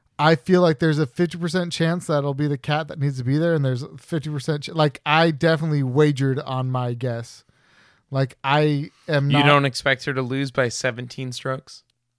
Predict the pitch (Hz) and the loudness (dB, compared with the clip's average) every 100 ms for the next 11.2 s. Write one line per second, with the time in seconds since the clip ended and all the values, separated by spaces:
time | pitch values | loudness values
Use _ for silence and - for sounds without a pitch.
0 | _ _ _ _ _ _ _ _ _ _ | _ _ _ _ _ _ _ _ _ _
1 | _ _ _ - 190 208 214 - 143 147 | _ _ _ 4 6 8 4 2 -2 0
2 | 170 - 208 180 - 190 175 - 160 156 | 0 2 0 0 -2 0 0 -2 -4 0
3 | 165 147 151 139 165 156 143 147 - 151 | 0 2 -2 0 -2 -2 -4 -6 -2 -2
4 | 123 131 - 143 131 123 127 123 - 117 | -2 -6 -4 -4 -4 -4 -6 -8 -8 -10
5 | - - _ _ _ - 120 - 160 _ | -10 -20 _ _ _ -16 -14 -6 -6 _
6 | 196 - 170 - - - _ - - _ | -6 -6 -10 -10 -10 -10 _ -16 -16 _
7 | _ 147 143 139 _ _ - - - - | _ -8 -6 -10 _ _ -18 -16 -16 -12
8 | 131 _ _ _ - 165 143 135 131 151 | -14 _ _ _ -2 2 4 4 2 -2
9 | - _ 151 135 127 123 117 117 117 - | -8 _ 0 2 2 0 -2 -4 -8 -14
10 | _ _ _ _ - 123 - - - - | _ _ _ _ -20 -20 -16 -12 -12 -12
11 | 156 | -10